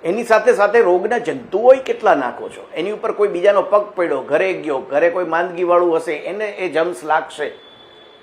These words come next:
આ, આ આખી સાયકલ તમે એને સમજાવો, સાહેબ, કે તમે એક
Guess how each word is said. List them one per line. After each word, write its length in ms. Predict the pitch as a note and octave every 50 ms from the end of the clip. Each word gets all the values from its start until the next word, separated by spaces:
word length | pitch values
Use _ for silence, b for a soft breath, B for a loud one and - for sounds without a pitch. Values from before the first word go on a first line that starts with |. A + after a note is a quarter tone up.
| - _ _ -
આ, 60 | -
આ 240 | - - - F3 F#3
આખી 180 | F#3 - A#3 A3
સાયકલ 500 | - - D3+ C#3 C#3 - - B3+ C#4 B3+
તમે 320 | - B3+ A#3 B3 C#4 C#4
એને 120 | C4 C4+ B3+
સમજાવો, 720 | - - E3+ D3+ C#3+ C3+ A#2 C#3+ F3+ A3+ B3+ A3 D3 A#2+ - -
સાહેબ, 200 | G2+ - - - - - - - - - - - - - - - - -
કે 80 | G3
તમે 320 | F#3+ F#3+ G3+ G3+ A3 A#3+ B3+
એક 560 | - - - F#3+ G#3+ C4 B3+ - - -